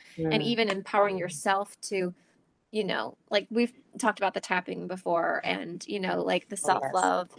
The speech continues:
Speaker 1: and the hugging yourself and, you know, the self-massage, you know, like, I self-massage my feet all the time when I need energy. Like, that really sort of charges me
Speaker 2: Yes.
Speaker 1: up.
Speaker 2: Yes.
Speaker 1: You know, but, like,
Speaker 2: Mm,
Speaker 1: we can
Speaker 2: add some
Speaker 1: sure
Speaker 2: wild orange if you haven't done that yet.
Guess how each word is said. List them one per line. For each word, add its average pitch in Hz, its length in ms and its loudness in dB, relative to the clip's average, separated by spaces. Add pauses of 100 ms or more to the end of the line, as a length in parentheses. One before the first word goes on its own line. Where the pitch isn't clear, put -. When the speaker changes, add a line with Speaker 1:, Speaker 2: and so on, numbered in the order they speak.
(420)
Speaker 1:
and 196 140 -2
the 202 60 0
hugging 208 300 2
yourself 185 580 0
and, 180 280 -8 (320)
you 208 120 -4
know, 175 280 -2
the 208 200 -2
self-massage, 190 1200 0
you 202 160 -8
know, 185 140 -4
like, 185 160 -2
I 202 120 4
self-massage 185 600 -2
my - 120 -8 (100)
feet 180 280 -2
all 180 180 0
the - 100 -8
time 180 380 -6
when 190 100 -2
I 175 80 -2
need 175 160 -4
energy. 185 640 2
Like, 208 200 -4
that 196 120 4
really 190 220 0
sort 139 260 2
of 147 100 8
charges 151 360 8
me 135 80 2
Speaker 2:
Yes. 180 120 -2
Speaker 1:
up. 226 120 4 (640)
Speaker 2:
Yes. 151 260 12
Speaker 1:
You 233 80 6
know, 190 340 2
but, - 240 6
like, 226 220 4
Speaker 2:
Mm, 202 160 12
Speaker 1:
we 190 80 10
can 196 140 12
Speaker 2:
add 220 120 12
some 262 140 8
Speaker 1:
sure 240 80 12
Speaker 2:
wild 226 240 12
orange 196 300 10
if 208 120 10
you 185 80 8
haven't 165 220 8
done 156 160 6
that 143 180 0
yet. 123 220 0